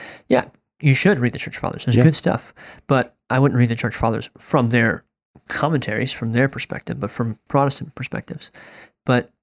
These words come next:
Speaker 1: a lot of the, the difficulty is when you begin to peel back the layers,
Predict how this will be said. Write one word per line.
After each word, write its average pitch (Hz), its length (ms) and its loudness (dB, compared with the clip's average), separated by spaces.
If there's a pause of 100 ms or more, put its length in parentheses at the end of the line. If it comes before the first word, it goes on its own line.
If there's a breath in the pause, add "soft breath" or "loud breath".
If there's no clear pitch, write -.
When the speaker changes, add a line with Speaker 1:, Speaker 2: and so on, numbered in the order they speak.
(180)
Speaker 1:
a 123 100 2
lot 123 300 4
of 123 80 -2
the, 120 260 0
the 113 380 -4 (720)
difficulty 117 880 0
is 113 460 0
when 120 260 0
you 120 80 2
begin 123 240 0
to 113 80 0
peel 156 420 2
back 120 360 0
the 113 100 -4
layers, 110 680 -4